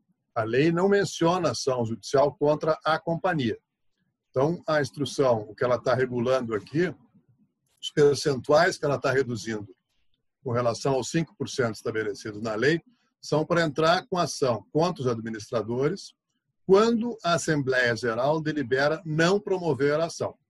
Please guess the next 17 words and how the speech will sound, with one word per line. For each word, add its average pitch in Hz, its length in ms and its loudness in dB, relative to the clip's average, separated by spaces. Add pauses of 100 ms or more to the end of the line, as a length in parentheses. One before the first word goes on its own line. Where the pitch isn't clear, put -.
(580)
Então, 123 220 -2
a, 131 100 -4
quando 131 240 -6
a 135 40 0
Assembleia 139 440 2
Geral, 123 400 0 (340)
convocada 151 720 -2
pra 160 120 -2
responsabilizar 143 840 -4
os 139 80 2
administradores, 120 760 -6
delibera 120 460 0
não 160 240 2
promover 127 460 -6
a 107 40 -8
ação 110 240 -10
judicial, 151 540 -4